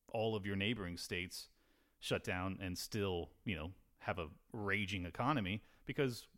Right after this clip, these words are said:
we trade a lot, and that's a strength usually. Um, except for when the government <laughs> gets involved and locks down the entire economy,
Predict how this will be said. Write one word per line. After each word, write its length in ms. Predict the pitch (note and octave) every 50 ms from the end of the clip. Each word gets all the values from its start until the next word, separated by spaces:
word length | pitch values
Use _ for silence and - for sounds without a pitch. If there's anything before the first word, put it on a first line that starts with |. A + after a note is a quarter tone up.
| - _ -
we 120 | D3 D3
trade 220 | C#3 - G3 G#3 E3+
a 60 | G#2
lot, 220 | D#2+ B1 G#1+ - - - _ _ - -
and 460 | G#2+ G#2+ G#2+ G#2 G#2 G#2 G#2 G#2 - _ _ _ _ _ _ _ _ -
that's 180 | G#2 F#2+ -
a 40 | A#2+
strength 580 | - - - D3+ E3 G#3+ B2+ - - - - - - - _ _ _ -
usually. 480 | C3 F3 E3+ A2 F#2 D2+ D2+ F2+ - - - - - _ _ _ _ _ _ -
Um, 460 | G2+ G2 F2+ F#2 F#2 F#2 F#2+ G2 F#2+ - - _ _ _ _ _ _ _ _ _ -
except 260 | - - - G2 -
for 100 | - G2
when 80 | F2 F2
the 60 | F#2
government 360 | F2+ F2+ F2+ - - F#3 -
<laughs> 0 |
gets 200 | - C#3 - -
involved 440 | A#2 A2+ - - G2 F2+ A#2+ A#2 A#2
and 140 | A#2 A2 G#2
locks 240 | F#2 F#2 - - -
down 220 | - A2 A#2 G2+
the 80 | G2 F#2
entire 340 | F2+ G2+ - F#2+ F2 F2 F2+
economy, 480 | - - D3 F#3+ F3 C#3+ C#3+ C#3 D3